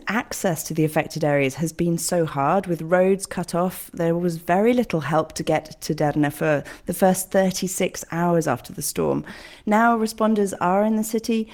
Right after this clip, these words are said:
Faraj Al-Hassi of the Libyan Red Crescent, he's in the organization's emergency response room, and he told me they're getting calls from people still stranded in the storm debris or trapped under the rubble,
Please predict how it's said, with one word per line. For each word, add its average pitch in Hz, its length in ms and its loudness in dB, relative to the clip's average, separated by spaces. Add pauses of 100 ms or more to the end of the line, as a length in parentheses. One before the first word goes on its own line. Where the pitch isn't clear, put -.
(240)
Faraj 247 380 4
Al-Hassi 196 640 2
of 165 160 -2
the 175 100 2
Libyan 175 400 4
Red 139 200 0
Crescent, 147 420 -4
he's 202 300 -2
in 202 160 0
the 170 240 2
organization's 156 760 0
emergency 156 540 -2
response 156 580 -6
room, 160 240 0 (340)
and 226 120 2
he 277 80 8
told 269 200 4
me 262 100 8
they're 233 120 2
getting 226 320 0
calls 208 560 2 (240)
from 196 180 0
people 202 320 2
still 220 360 2
stranded 190 560 0
in 175 100 -4
the 160 80 0
storm 208 440 2
debris 190 500 0
or 151 120 -2
trapped - 400 -6
under 156 220 -4
the 143 100 -6
rubble, 156 440 2